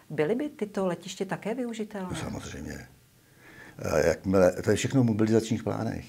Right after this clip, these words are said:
Speaker 2: Eh, to je to samé s, eh, řekl bych, leteckou přepravou. To už bylo za bývalého režimu a já věřím tomu, že, že to nepřestalo být. Veškerá letecká přepravní kapacita končí pro civilní účely,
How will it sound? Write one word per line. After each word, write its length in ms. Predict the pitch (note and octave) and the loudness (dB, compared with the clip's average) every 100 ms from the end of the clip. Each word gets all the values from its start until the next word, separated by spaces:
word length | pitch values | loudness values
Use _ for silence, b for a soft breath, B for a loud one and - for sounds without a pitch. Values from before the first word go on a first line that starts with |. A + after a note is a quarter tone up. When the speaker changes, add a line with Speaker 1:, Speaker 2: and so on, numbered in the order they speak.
| - B B B - | -18 B B B -12
Speaker 2:
Eh, 280 | - - - | -6 -4 -4
to 80 | - | -4
je 40 | |
to 120 | - F#2 | -4 -2
samé 360 | - F#2+ G2 | 0 4 4
s, 340 | D2+ - - - | 2 -4 -6 0
eh, 840 | C#2+ C2+ C2+ C2+ - - - C#2+ | 2 2 0 -2 -2 -4 -4 -8
řekl 140 | C#2+ | -8
bych, 160 | C#2 E2+ | -4 -2
leteckou 360 | D#2+ F2 - | -2 -2 -2
přepravou. 600 | F#2 F#2 G2 A2+ B2+ E2+ D2+ - | -2 -2 0 2 0 -2 -6 -10
To 60 | |
už 100 | D#2 | -8
bylo 220 | C2+ E2 D#2 | -6 -4 -4
za 120 | D#2+ | -2
bývalého 400 | D2+ D#2+ F2 F#2+ | 0 2 2 2
režimu 540 | F#2 F2 G2 F#2+ G#2 | 2 2 4 6 8
a 60 | G2 | 8
já 140 | F#2 | 8
věřím 240 | E2+ F2+ F2 | 4 2 2
tomu, 260 | F#2 F#2+ | 4 4
že, 180 | F2+ F#2 - E2+ | 4 2 0 -4
že 160 | D2+ | -2
to 180 | D#2 E2+ | -2 -2
nepřestalo 600 | C2+ E2+ - - G2+ G2 | 0 -2 -2 0 4 6
být. 340 | E2+ F2 D#3 - B B - | 8 6 4 0 B B -4
Veškerá 580 | - - G#2 G2+ F2+ D#2 | -4 4 8 10 10 8
letecká 640 | - F2+ F2+ F#2+ - G2+ | 6 2 2 2 6 6
přepravní 440 | - E2+ G2 G2 | 4 0 2 2
kapacita 520 | F#2+ F#2 F#2 G2+ F2+ | 2 0 0 -2 -2
končí 420 | F#2+ F2+ E2+ - F#2+ | -2 -2 -2 -2 -2
pro 140 | F2 | -2
civilní 460 | - F#2+ F#2+ G2+ G2 | 0 0 2 2 0
účely, 640 | F2+ G2+ F2+ F#2 G#2 | 0 0 2 2 0